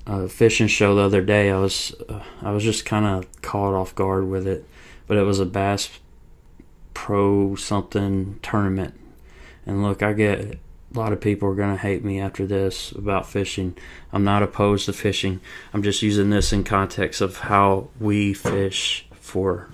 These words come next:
men as followers of Christ. I think there's a lot of analogies and paradox in this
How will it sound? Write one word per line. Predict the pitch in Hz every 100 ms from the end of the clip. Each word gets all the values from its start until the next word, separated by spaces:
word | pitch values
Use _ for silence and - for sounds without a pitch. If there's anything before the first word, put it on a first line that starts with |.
| -
men | 104 101 98 92 - - - -
as | - 95 92 - - - - - - -
followers | - 95 95 92 98
of |
Christ. | - 98 92 107 - - - - - - - - - - - - 123
I | 104
think | 101 92
there's | 95 92
a |
lot | 92 95
of | 95 87
analogies | 92 92 92 98 104 107 110
and | 104 92
paradox | - 98 95 95 - -
in | 98 98
this | 92 -